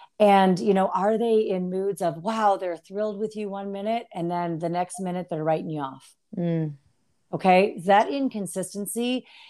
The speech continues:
Speaker 1: is a important factor in looking whether or not this person is healthy in relationship with you.
Speaker 2: Wow.
Speaker 1: What about if they always need your attention?
Speaker 2: Mm-hmm.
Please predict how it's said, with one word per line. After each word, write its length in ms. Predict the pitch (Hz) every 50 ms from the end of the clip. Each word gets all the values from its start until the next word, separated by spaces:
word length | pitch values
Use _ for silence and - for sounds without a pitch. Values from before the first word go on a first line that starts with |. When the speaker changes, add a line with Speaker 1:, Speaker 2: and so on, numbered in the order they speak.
| - _ -
Speaker 1:
is 440 | 208 196 196 185 175 170 160 - 262 277
a 380 | 185 170 170 165 165 165 165 -
important 580 | 160 160 - _ _ - 214 220 - 220 208 -
factor 640 | - 190 175 175 180 - - 233 240 269 269 262 _ - - - _ -
in 140 | 190 185
looking 320 | 180 196 190 226 214 196 185
whether 240 | 180 180 180 196 190
or 40 | 180
not 200 | 175 165 165 -
this 160 | 175 165 -
person 380 | - - 185 170 165 - 170 151
is 160 | 151 139 -
healthy 560 | - 143 139 139 - 185 196 214 220 220 _ _ _ _ _ _ _ _ _ -
in 160 | - 175 165
relationship 680 | 160 151 151 160 160 151 160 170 160 - - 151 143 -
with 180 | 143 131 - -
you. 200 | - - - 156 _ _ _ _ _ -
Speaker 2:
Wow. 300 | 175 160 151 151 151 151 - _ - - _ _ _ _ _ -
Speaker 1:
What 200 | 185 185 262 277
about 220 | 285 330 330 320 285
if 100 | - -
they 140 | 233 208 202
always 320 | 196 202 208 220 214 180
need 220 | 208 214 214 180
your 140 | 180 196 185
attention? 600 | 180 175 - - 185 214 233 - - 147 - - - _ _ - 175
Speaker 2:
Mm-hmm. 320 | 170 165 160 185 208 233